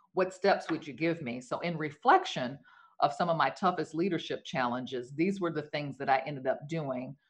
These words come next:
um, to, to get through those. So every single day I was doing one of these things, and it always started with people. Always started with people. No matter what the problem was, I would go talk to my team first, ask a lot of questions, and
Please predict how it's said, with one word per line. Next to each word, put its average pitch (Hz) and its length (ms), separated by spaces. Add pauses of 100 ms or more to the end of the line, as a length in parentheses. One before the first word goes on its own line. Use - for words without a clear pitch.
(300)
um, 131 360
to, 147 180
to - 140
get 139 300
through 147 160
those. 120 340
So 135 260 (120)
every 208 320
single 165 340
day 131 500 (120)
I 160 80
was 151 160
doing 147 300
one 135 160
of 127 80
these 123 220
things, 135 300
and 147 100
it 156 140
always 175 360
started 123 320
with 123 200
people. 95 420 (800)
Always 165 380
started 113 360
with - 160
people. 135 260
No 143 80
matter 151 240
what 165 200
the - 60
problem 175 420
was, 165 180
I 139 60
would 120 120
go 131 140
talk 165 320
to 180 60
my 139 160
team 180 360
first, 160 300 (100)
ask 139 300
a 117 60
lot 123 220
of - 80
questions, 170 800 (580)
and 151 380